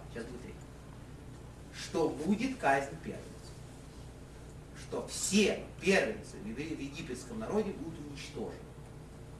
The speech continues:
Если еврейский народ не будет отпущен на свободу. Его уже два раза предупредили об этом.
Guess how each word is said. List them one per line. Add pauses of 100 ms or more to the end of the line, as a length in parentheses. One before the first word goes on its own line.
(220)
Если
еврейский
народ
не
будет
отпущен
на
свободу. (1000)
Его
уже
два
раза
предупредили
об
этом.